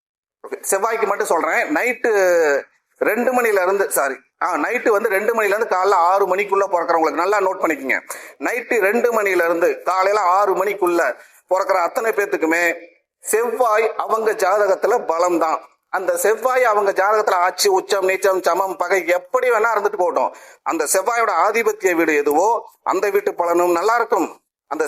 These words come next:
செவ்வாயோட காரகத்துவ பலன்கள், அப்புறம் அந்த செவ்வாய் எந்த பாவகத்துல இருக்கு, இந்த பலன்கள் எல்லாமே நல்லா இருக்கும். நல்லா இருக்கும்னா எந்த அளவுக்கு நல்லா இருக்கும்? ஜாதக தகுதின்னு ஒண்ணு இருக்கு, அந்த ஜாதக தகுதிக்குள்ளதான் நல்லா இருக்கும். போதுமாண்ணா?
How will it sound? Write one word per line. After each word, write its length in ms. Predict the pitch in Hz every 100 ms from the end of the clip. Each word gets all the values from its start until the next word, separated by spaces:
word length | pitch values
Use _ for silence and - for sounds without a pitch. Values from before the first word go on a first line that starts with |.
| -
செவ்வாயோட 360 | 185 220 214 170 185
காரகத்துவ 500 | 220 240 233 202 185 165
பலன்கள், 360 | 165 156 127 - _ -
அப்புறம் 220 | - 220
அந்த 100 | 208 185
செவ்வாய் 360 | 190 190 226 185
எந்த 160 | 196 220 -
பாவகத்துல 580 | 170 214 226 208 185 165
இருக்கு, 200 | 147 117 - - - 214
இந்த 180 | 220 185 -
பலன்கள் 380 | 190 226 233 196
எல்லாமே 260 | 180 185 214 180
நல்லா 200 | 170 196 190
இருக்கும். 260 | 160 131 - 147
நல்லா 200 | 185 226 240
இருக்கும்னா 320 | 226 220 233 180
எந்த 140 | 185
அளவுக்கு 320 | 226 233 226 214
நல்லா 160 | 214 202
இருக்கும்? 360 | 196 202 208 - - _ _ -
ஜாதக 380 | 190 226 233 208 - -
தகுதின்னு 500 | 220 247 247 254 247
ஒண்ணு 160 | 202 170
இருக்கு, 240 | 151 131 107 - 143
அந்த 160 | 170 156 185
ஜாதக 340 | 190 226 226 214 175
தகுதிக்குள்ளதான் 580 | 208 240 208 185 196 175
நல்லா 140 | 170 160
இருக்கும். 240 | - - - _ _ _ _ _ _ _ _ _ _ _ _ _ -
போதுமாண்ணா? 360 | 190 190 190